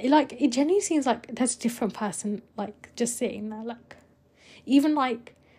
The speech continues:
from the way he talks to the way he says stuff is,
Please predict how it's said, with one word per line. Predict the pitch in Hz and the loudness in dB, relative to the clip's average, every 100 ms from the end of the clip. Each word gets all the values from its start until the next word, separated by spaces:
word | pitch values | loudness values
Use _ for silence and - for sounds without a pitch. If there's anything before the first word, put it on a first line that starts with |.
| _ _ _ _ _ _ _ _ _ _ | _ _ _ _ _ _ _ _ _ _
from | - 233 254 | -4 2 4
the | |
way | 233 226 | 6 6
he | 220 | 4
talks | 240 - 381 359 339 311 - - _ - | -2 4 8 8 6 2 -6 -16 _ -4
to | 277 | 0
the | |
way | 220 214 | 0 -2
he | 190 - | -4 -4
says | - 330 311 | 2 2 0
stuff | - 277 - | -8 -10 -8
is, | 226 - | -8 -8